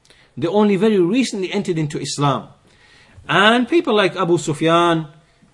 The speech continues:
and, uh, Safwan, uh, the, the, sorry, a brother of, uh, Safwan, and,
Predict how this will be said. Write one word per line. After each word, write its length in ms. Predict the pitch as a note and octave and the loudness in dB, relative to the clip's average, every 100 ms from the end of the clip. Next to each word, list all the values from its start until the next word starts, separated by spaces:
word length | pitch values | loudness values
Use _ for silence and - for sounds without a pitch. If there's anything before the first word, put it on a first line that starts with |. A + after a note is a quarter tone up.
| _ | _
and, 320 | B2 C3 B2+ | -6 -4 -4
uh, 120 | A#2 A2 | -6 -10
Safwan, 800 | - C3+ - D3+ F3 F3 E3+ D3 _ _ _ _ - | -8 -6 0 4 4 2 -2 -10 _ _ _ _ -14
uh, 240 | G#2+ G#2+ A2 | -10 -8 -10
the, 200 | A2 A#2 | -12 -10
the, 220 | A#2 A#2 | -8 -8
sorry, 300 | - D#3 C#3 | -2 -2 -2
a 100 | A#2+ | -6
brother 300 | G#2+ F#3+ F3+ | -2 2 2
of, 280 | D3+ C#3 - | 2 0 -2
uh, 360 | B2 A2+ A2+ | -6 -6 -8
Safwan, 640 | A#2 - - C#3+ D#3+ E3 D#3 - _ _ _ _ _ _ _ _ - - - _ _ _ _ - | -10 -12 -6 2 4 4 0 -12 _ _ _ _ _ _ _ _ -8 -8 -20 _ _ _ _ -4
and, 520 | C3+ D3 C#3+ B2+ | -2 0 0 -2